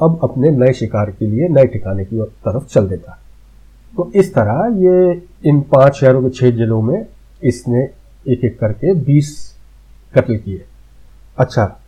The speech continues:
ये कभी भी सेम लॉज का यूज़ नहीं करता था, हर बार अपना नाम चेंज करता था, अपने आप को सरकारी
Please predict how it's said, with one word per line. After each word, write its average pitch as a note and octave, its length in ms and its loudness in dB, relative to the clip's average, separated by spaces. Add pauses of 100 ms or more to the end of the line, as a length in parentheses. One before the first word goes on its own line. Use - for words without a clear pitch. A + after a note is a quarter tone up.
(180)
ये C#3 280 4
कभी E3+ 380 4
भी F3 380 0
सेम C#3+ 320 4
लॉज C3+ 200 4
का C#3+ 100 0
यूज़ C3 260 0
नहीं C#3 100 0
करता B2+ 320 -2
था, A#2+ 360 -8
हर B2+ 160 4
बार A#2+ 300 0
अपना A2 240 -2
नाम G#2+ 260 2
चेंज G#2+ 280 -4
करता G2+ 280 -4
था, G#2 360 -4
अपने C3+ 260 0
आप A#2 180 -2
को A#2+ 80 -4
सरकारी A2 420 -4